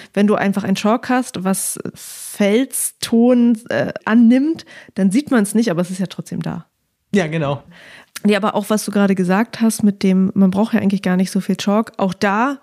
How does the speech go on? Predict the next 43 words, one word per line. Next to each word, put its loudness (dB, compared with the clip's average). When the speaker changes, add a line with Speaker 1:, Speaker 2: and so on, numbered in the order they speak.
Speaker 1:
äh, -2
eine 2
Folge 2
voller 0
Querverweise. 0
Ich -6
habe -4
auch 0
eine 2
Folge 0
zum 0
Thema -2
Chalk 0
gemacht, 0
wo -2
ich -2
mit -2
Chalk-Herstellern -2
gesprochen -2
habe, 0
die 0
auch 0
nochmal 4
beschrieben 0
haben, 2
dass -2
es -6
teilweise 0
sogar 0
kontraproduktiv 0
ist, -4
besonders 0
viel 0
Chalk -2
zu -4
nutzen, 0
weil 0
du -2
dann -2
einfach -4
so -2
eine 6
dicke 0